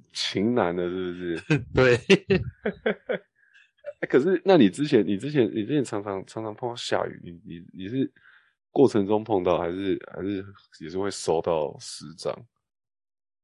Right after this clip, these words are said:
Speaker 2: 嗯，其实录到现在，我只有收过一次湿帐，但过程中下雨是蛮常有的，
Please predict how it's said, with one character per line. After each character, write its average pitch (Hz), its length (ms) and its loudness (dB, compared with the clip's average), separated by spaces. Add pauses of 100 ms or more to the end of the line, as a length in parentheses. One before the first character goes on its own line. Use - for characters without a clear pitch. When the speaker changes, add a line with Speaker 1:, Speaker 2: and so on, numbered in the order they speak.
(260)
Speaker 2:
嗯， 127 120 -6
其 190 160 2
实 196 80 4
录 180 240 4
到 156 200 6
现 147 300 0
在， 135 180 2
我 95 160 -2
只 107 140 -2
有 110 240 2
收 113 260 -2
过 107 280 2
一 92 60 -4
次 104 280 -6
湿 90 380 -8
帐， 90 200 0 (680)
但 147 200 8
过 151 180 8
程 107 220 4
中 113 320 4
下 110 320 4
雨 87 100 -4
是 107 140 -2
蛮 92 240 -2
常 90 280 -6
有 87 180 -6
的， - 60 -16